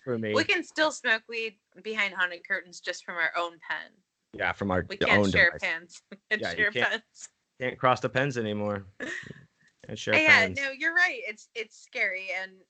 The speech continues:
Speaker 2: I, I just miss everything so much, you know, and we've, we've been promising, like, "Oh, it's gonna be better next month or the month after that or whatever," but I think this is our new reality for a while, and that's scary. And trying to make it as an artist right now is,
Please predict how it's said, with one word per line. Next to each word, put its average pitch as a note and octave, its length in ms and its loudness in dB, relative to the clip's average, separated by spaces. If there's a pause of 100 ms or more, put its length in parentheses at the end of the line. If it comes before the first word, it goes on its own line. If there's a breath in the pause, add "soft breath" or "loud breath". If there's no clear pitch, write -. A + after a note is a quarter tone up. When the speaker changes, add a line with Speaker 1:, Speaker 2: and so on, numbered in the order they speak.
(100)
Speaker 2:
I, G#3 200 0 (120)
I A3 120 0
just A3+ 200 -14
miss G#3+ 220 -8
everything F#3+ 420 -8
so F#3 160 -10
much, F3 340 -8
you F#3 100 -10
know, E3+ 160 -8
and F3+ 100 -12
we've, F3 320 -14 (1600 loud breath)
we've C#4 120 0
been C#4+ 160 8
promising, G#3+ 760 4
like, F#3+ 260 -10
"Oh, A3+ 340 -4 (240 loud breath)
it's G#3 140 -14
gonna A3 140 -8
be A#3 100 -14
better G3 220 4
next G3+ 380 0
month F3 280 -12
or F#3 120 0
the F#3+ 60 -14
month G3+ 280 -4
after F3 340 -2
that F3 220 -4
or F3 80 -8
whatever," F#3+ 340 -8
but F3 100 -2
I F3 60 2
think A#3 220 -12
this C#4 160 -10
is A3+ 100 -10
our F#3+ 160 -2
new G3 160 -8
reality F3 520 0
for - 160 -8
a D#3 80 -6
while, C#3+ 260 -4
and F3 100 -12
that's F3 260 -2
scary. F3+ 640 -4 (100)
And E3 320 -6 (260)
trying G#3+ 240 2
to A3 80 -6
make G#3 220 -8
it G3+ 80 -2
as F#3+ 120 -10
an F3 100 -10
artist B3 400 -2
right E3+ 160 0
now D#3 260 -8
is, - 220 -14